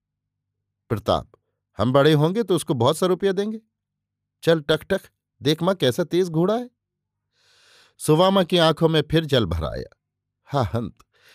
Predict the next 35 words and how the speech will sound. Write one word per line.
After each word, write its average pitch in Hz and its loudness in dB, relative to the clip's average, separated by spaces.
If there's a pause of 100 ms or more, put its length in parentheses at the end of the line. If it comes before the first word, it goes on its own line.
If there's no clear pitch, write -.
(140)
इस 160 -2
सौंदर्य 156 2
और 147 2
सुकुमारता 139 0
की 135 -4
मूर्ति 139 0
पर 131 0 (340)
अभी 143 2
से 139 0
दरिद्रता 131 -2
की 123 -4
आपत्तियां 110 -2
आ 143 -4
जाएंगी। 80 -6 (560)
नहीं, 127 0
नहीं, 110 -6 (580)
मैं 165 2
स्वयं 175 0
सब 156 -2
भोग 156 -4
लूंगी, 117 -6 (540)
परंतु 147 4
अपने 139 2
प्राण 147 0
प्यारे 139 0
बच्चे 143 -2
के 143 -6
ऊपर 139 0
आपत्ति 143 -2
की 131 -6
परछाई 131 -2
तक 147 -6
न 147 -2
आने 123 -2
दूंगी।" 120 -10